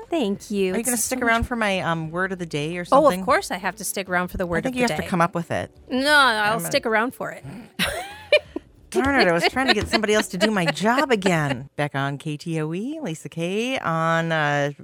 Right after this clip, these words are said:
Speaker 2: almost done today. Jessica does have, you actually do have a word of the day.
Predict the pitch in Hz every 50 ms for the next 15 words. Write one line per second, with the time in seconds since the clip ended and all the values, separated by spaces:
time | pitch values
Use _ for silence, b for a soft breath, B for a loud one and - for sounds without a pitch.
0 | - - - - _ _ _ - 190 233 269 277 240 202 185 - - 170 170 190
1 | 180 190 185 190 220 240 226 - - 190 160 151 147 151 170 175 - 160 160 -
2 | - - 165 - - - 165 151 - 202 240 302 349 349 302 - 208 185 180 147
3 | 135 123 107 110 123 147 156 165 - - - - 160 151 147 147 - - - 151
4 | 147 147 147 180 214 208 175 143 123 127 117 123 120 - 117 107 131 170 170 139
5 | 117 113